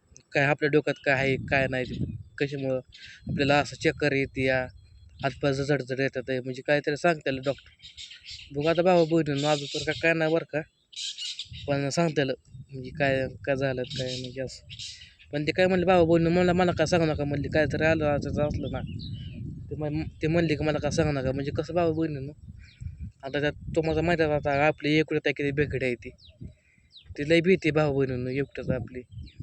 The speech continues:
ती लई भीती आहे. आणि कारण की भाऊ बहिणींनो, तुम्हाला सांगतो, आता आपल्या आईच्या भीती तिनं बघितलं होतं स-, स-, स्कॅन करताना डोक्याचं, तर भाऊ बहिणींनो, तर, तर, तर आपल्या आईच्या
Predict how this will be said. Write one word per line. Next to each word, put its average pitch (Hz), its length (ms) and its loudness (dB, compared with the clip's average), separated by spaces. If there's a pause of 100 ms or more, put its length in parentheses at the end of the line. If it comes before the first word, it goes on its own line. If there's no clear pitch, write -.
(720)
ती 139 100 -6
लई 147 120 2
भीती 143 400 -4
आहे. - 280 -10 (480)
आणि 131 160 -8
कारण 151 380 2
की 156 80 -2
भाऊ 156 220 2
बहिणींनो, 151 420 -2
तुम्हाला 151 300 -4
सांगतो, 151 360 -6 (540)
आता 147 260 2
आपल्या 156 240 2
आईच्या 156 240 0
भीती 151 240 -8
तिनं 156 240 2
बघितलं 151 320 2
होतं 135 260 -4 (520)
स-, - 380 -4
स-, 143 460 -8
स्कॅन 147 380 -2
करताना 135 460 -2 (560)
डोक्याचं, 135 560 2 (640)
तर 143 120 0
भाऊ 156 220 4
बहिणींनो, 156 320 2
तर, 160 60 2 (120)
तर, 156 220 2
तर 160 120 2
आपल्या 156 240 2
आईच्या 147 340 2